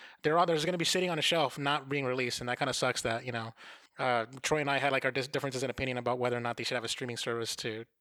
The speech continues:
to put these, this content out, because, like, I'm like, I really do wanna watch Uncharted. I wanna watch Ghostbusters, but, uh, as far as the, uh, the thing that sucks about the Nvidia story, I just kinda say that it sucks that people can't get graphics cards, and it really kinda feels like a PlayStation five situation happening.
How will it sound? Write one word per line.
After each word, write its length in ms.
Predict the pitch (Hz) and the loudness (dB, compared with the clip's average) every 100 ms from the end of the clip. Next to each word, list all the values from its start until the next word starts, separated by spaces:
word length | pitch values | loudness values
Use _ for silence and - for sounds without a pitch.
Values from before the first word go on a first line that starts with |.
| - | -8
to 100 | 131 | -4
put 200 | - 131 | -4 -2
these, 200 | 123 - - - | -6 -6 -12 -10
this 120 | 123 | -6
content 360 | - 135 127 120 | -2 -2 0 0
out, 160 | 113 | 0
because, 280 | 123 - 120 | -2 -2 -2
like, 200 | 120 117 | 0 -2
I'm 120 | 131 | -2
like, 260 | 127 120 - - - | 0 -2 -4 -18 -6
I 80 | 143 | -2
really 240 | 143 147 | 0 0
do 140 | 135 | 0
wanna 140 | 131 120 | 0 2
watch 200 | 120 120 | 2 0
Uncharted. 340 | 120 123 117 | 0 0 0
I 60 | 117 | 0
wanna 180 | 123 120 | 0 0
watch 160 | 117 | -2
Ghostbusters, 640 | - 110 - 110 - 107 - | -4 -8 -6 -8 -8 -8 -8
but, 180 | 110 113 _ _ - - - - | -10 -12 _ _ -18 -16 -16 -4
uh, 360 | 147 139 143 143 | 4 4 4 2
as 140 | 143 147 | 2 4
far 160 | 196 | 6
as 160 | 214 180 | 6 4
the, 220 | 190 180 | 2 4
uh, 100 | 165 | 4
the 100 | 151 | 2
thing 260 | 139 165 160 | 0 0 0
that 140 | 151 | -2
sucks 280 | - 147 - | 0 0 2
about 160 | 143 139 | -2 -2
the 80 | |
Nvidia 320 | 135 127 135 139 | -2 -2 0 0
story, 400 | - 139 139 139 | 0 2 2 2
I 120 | 123 | 0
just 160 | 135 | 0
kinda 160 | - 143 | 0 -2
say 280 | - 135 120 | 0 0 -2
that 140 | 117 | -2
it 100 | 127 | -4
sucks 260 | - 135 - | 0 0 0
that 220 | 127 120 | -2 -2
people 180 | - 127 | -4 -4
can't 200 | 127 127 | -2 -2
get 120 | 120 | 0
graphics 300 | 123 120 123 | 0 0 0
cards, 240 | - 113 113 | 0 -2 -2
and 140 | 117 | -6
it 60 | 120 | -2
really 180 | 123 123 | 0 2
kinda 220 | 135 120 | 2 2
feels 200 | 127 120 | 0 0
like 120 | 120 | -2
a 40 | |
PlayStation 400 | 117 127 127 127 | -2 -2 -2 -2
five 200 | 117 120 | 0 0
situation 420 | - 127 139 139 147 | 0 -2 0 0 -2
happening. 380 | 147 156 156 | -2 -2 -6